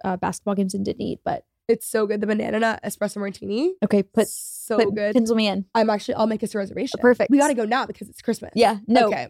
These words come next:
Speaker 1: Is it, like, Christmas decorated?
Speaker 2: Oh, I'll
Speaker 1: Okay.
Speaker 2: show, I'll show you a photo from
Speaker 1: Okay, I'm
Speaker 2: tonight.
Speaker 1: ready, I'm ready.
Speaker 2: I took Brooke and Danielle out there last night. They loved
Speaker 1: Yeah.
Speaker 2: it. It was amazing.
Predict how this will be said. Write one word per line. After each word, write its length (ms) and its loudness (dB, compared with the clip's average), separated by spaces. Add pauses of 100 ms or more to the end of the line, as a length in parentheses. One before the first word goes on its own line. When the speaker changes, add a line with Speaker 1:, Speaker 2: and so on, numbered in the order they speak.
(100)
Speaker 1:
Is 140 6
it, 100 4
like, 220 0
Christmas 480 -4
decorated? 300 -2
Speaker 2:
Oh, 220 8
I'll 100 0
Speaker 1:
Okay. 120 2
Speaker 2:
show, 80 2
I'll 140 -6
show 100 -8
you 120 0
a 20 -10
photo 240 -8
from 80 8
Speaker 1:
Okay, 180 6
I'm 80 0
Speaker 2:
tonight. 80 -6
Speaker 1:
ready, 200 0
I'm 100 -6
ready. 200 -4
Speaker 2:
I 80 4
took 200 0
Brooke 140 0
and 60 -2
Danielle 280 -2
out 160 -4
there 80 -2
last 200 0
night. 120 -6
They 100 -10
loved 240 -2
Speaker 1:
Yeah. 60 -18
Speaker 2:
it. 60 -20 (320)
It 20 -6
was 100 -8
amazing. 420 -10